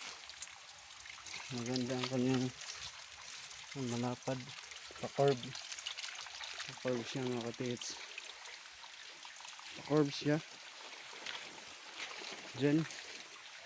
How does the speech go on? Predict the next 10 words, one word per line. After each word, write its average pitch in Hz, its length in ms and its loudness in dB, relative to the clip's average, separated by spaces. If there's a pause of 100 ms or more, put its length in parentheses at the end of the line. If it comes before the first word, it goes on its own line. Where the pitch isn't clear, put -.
(500)
Diyan. 147 480 8 (320)
Pa-curve. 135 360 4 (1600)
Pa-curve 135 280 6
ang 127 80 2
kanyang 131 300 6 (1300)
form. 123 200 6 (1600)
Ano 123 120 0
kaya 143 200 10
dyan 135 280 10
sa 135 160 6